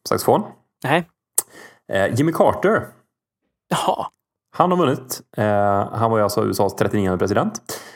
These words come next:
Speaker 1: Eh, han vann efter sin, eh, presidentperiod. Han vann tjugohundrasju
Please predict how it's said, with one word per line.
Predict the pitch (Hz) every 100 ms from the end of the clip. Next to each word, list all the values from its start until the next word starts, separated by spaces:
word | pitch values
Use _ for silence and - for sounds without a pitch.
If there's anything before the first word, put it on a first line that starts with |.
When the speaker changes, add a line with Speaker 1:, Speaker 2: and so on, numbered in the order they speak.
| - _
Speaker 1:
Eh, | 98 95
han | 113
vann | 120 113 113
efter | 151 123 - 143 113
sin, | - 104 98 92
eh, | 90 87 82 _ _ -
presidentperiod. | 98 95 92 87 - - _ _ _ _ _ _ _ _ _ - - 104 - 87 85 - - - - _
Han | 123
vann | 147 156
tjugohundrasju | 131 175 151 220 165 80